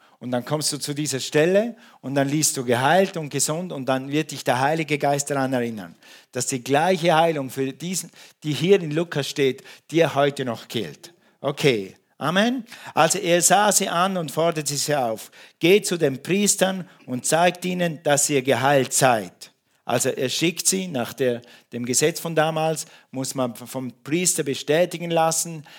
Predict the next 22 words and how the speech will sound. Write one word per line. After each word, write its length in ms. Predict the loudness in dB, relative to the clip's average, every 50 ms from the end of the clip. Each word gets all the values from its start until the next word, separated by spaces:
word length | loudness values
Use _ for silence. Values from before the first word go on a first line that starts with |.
| -14 _
dass 160 | -6 -4 -2
man 140 | -2 -2 -2
wieder 280 | 0 2 2 0 0 0
zur 400 | -4 -4 -2 -2 -2 -4 -6 -10
Volksmenge 720 | -4 0 0 0 2 0 -2 -2 -2 -2 -2 -2 -2 -4 -6
zugelassen 800 | -8 -10 -6 -4 -2 -2 0 2 2 4 4 4 2 0 -2 -6
wird. 220 | -6 -6 -6 -8 -8 -14 -20 -20 -20 _
Und 120 | -6 -4 -2
er 40 | 0
sagt, 320 | 0 0 -2 -2 -6 _
„Geht 260 | 0 2 2 2 0
zu 100 | -2 -4
dem 180 | -2 -4 -4 -4
Priester, 360 | -4 -4 -2 -2 -4 -4 -4
zeigt 360 | -2 0 0 0 0 0 -2
euch 200 | -2 -2 -2 -4 -8
und 140 | -8 -6
dann 180 | -4 -4 -4 -4
könnt 260 | -4 -4 -4 -4 -4
ihr 80 | -4 -2
wieder, 300 | -2 0 0 -2 -2 -6 -12 -20 -20 -20 -20 -20 _
äh, 440 | -6 -4 -2 0 0 0 0 -2